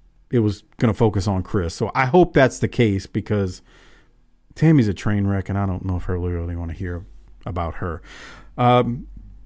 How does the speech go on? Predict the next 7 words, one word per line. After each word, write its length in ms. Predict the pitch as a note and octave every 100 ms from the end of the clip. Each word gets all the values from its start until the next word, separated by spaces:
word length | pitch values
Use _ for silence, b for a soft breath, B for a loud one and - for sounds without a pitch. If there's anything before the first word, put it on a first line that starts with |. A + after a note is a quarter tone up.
| -
five-star 420 | - A#3+ B3 A#3 G#3
reviews, 540 | D#3 D3 C3 G#2 F#2
couple 400 | - A#3 B3 D#3
of 100 | B2
'em 80 | G#2
here. 260 | A#2 G#2+
So 400 | F#2+ E3 D3+ C#3+